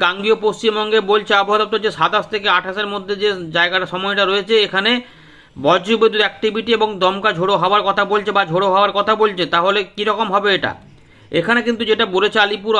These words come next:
আবহাওয়া দপ্তর যে পুরুলিয়া, বাঁকুড়া, ঝাড়গ্রাম, পূর্ব পশ্চিম মেদিনীপুর, তার মানে ঝাড়খণ্ড এবং উড়িষ্যার দিকে বৃষ্টিপাত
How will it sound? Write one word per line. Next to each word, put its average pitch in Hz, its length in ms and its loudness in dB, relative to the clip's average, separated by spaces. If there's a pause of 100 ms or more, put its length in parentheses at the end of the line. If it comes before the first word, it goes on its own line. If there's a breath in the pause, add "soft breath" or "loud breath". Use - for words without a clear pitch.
আবহাওয়া 190 200 0
দপ্তর 202 260 -4
যে 233 80 0 (160)
পুরুলিয়া, 202 420 4 (180)
বাঁকুড়া, 202 460 2 (200)
ঝাড়গ্রাম, 170 500 2 (100)
পূর্ব 175 160 0 (140)
পশ্চিম 202 240 -6 (120)
মেদিনীপুর, 165 440 -2 (100)
তার 156 180 2
মানে 214 140 0 (540 loud breath)
ঝাড়খণ্ড 180 500 0
এবং 214 100 0 (100)
উড়িষ্যার 202 400 -2
দিকে 214 200 0
বৃষ্টিপাত 208 360 0